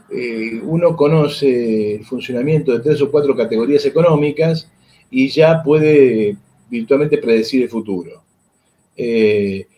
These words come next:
y, y, y la investigación histórica no descubre nada, sino que se limita a encajar las piezas en un rompecabezas que ya tiene un orden.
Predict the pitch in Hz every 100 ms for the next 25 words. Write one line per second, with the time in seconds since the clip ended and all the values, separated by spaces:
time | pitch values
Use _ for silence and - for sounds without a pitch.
0 | _ 123 127 131 127 123 117 135 135 135
1 | 139 135 - 143 139 185 165 165 180 180
2 | 165 175 170 - _ _ - 175 160 160
3 | 175 160 170 170 156 165 160 156 151 -
4 | 131 131 147 180 160 - - 135 139 139
5 | - 139 - 180 175 147 127 - 165 165
6 | 160 185 180 - - _ 135 175 175 170
7 | 160 151 147 175 170 - 123 143 - 165
8 | 123 110 95 82 82 80